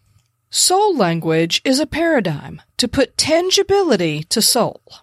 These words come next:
She specializes in helping people connect to themselves, to each other,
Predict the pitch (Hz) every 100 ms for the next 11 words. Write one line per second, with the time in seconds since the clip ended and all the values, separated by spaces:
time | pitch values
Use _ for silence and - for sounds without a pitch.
0 | _ _ - - 359 - 359 359 - 349
1 | 339 370 381 392 392 - - 381 - 262
2 | 269 - 277 277 - 202 190 190 185 180
3 | - 214 160 - _ - - - _ _
4 | _ _ - 226 185 170 - 202 226 285
5 | 330 - - - _ - 240 269 247 311
6 | 381 196 156 156